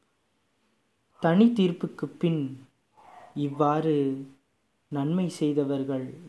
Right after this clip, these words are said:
விண்ணுலகிற்கும் தீமை செய்தவர்கள்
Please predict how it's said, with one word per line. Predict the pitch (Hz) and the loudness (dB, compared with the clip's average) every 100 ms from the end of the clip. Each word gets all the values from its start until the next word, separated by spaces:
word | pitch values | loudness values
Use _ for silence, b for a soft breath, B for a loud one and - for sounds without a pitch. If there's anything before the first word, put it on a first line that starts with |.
| 131 | -10
விண்ணுலகிற்கும் | 135 139 151 151 143 135 135 135 - 147 147 - _ _ _ _ _ _ | -2 -2 0 2 2 0 -4 -6 -6 -6 -8 -18 _ _ _ _ _ _
தீமை | 190 208 220 190 | 4 6 6 2
செய்தவர்கள் | - 156 151 143 143 135 139 | 2 2 4 2 0 0 0